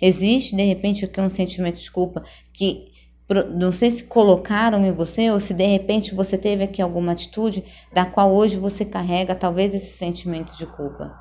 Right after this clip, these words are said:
Você tá entendendo? Mas é preciso que você se liberte, que você, de repente, pense que você agiu de X forma, porque naquele momento era a forma que você sabia agir. E ponto final, mas que, né,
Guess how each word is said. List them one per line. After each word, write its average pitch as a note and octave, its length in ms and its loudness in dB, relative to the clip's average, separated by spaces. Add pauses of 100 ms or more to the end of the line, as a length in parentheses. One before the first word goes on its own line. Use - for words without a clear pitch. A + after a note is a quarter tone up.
(260)
Você - 160 -4
tá D#3+ 100 -4
entendendo? D#3 720 -2 (320)
Mas E3+ 160 2
é G#3 60 4
preciso G#3+ 480 0
que A#3 140 -2
você A3+ 320 0
se G#3+ 120 -10
liberte, G3 640 -2
que - 140 -8
você, F3+ 420 -2 (220)
de F#3 100 4
repente, G3+ 360 0
pense G3+ 300 -2
que A3+ 120 -6
você G#3 280 -2
agiu F#3 240 0
de F3 120 -4
X G#3+ 280 -6
forma, G#3+ 340 0
porque F#3+ 260 -4
naquele G3+ 320 -2
momento G3+ 320 -2
era A3 100 -4
a - 20 -6
forma G#3+ 280 -4
que G#3+ 120 -12
você G#3+ 220 -6
sabia A3 380 -2
agir. A3 320 -2 (500)
E F#3 80 2
ponto G3+ 300 -2
final, G#3+ 280 0
mas E3+ 220 -2
que, F#3+ 340 -6 (240)
né, G#3+ 300 0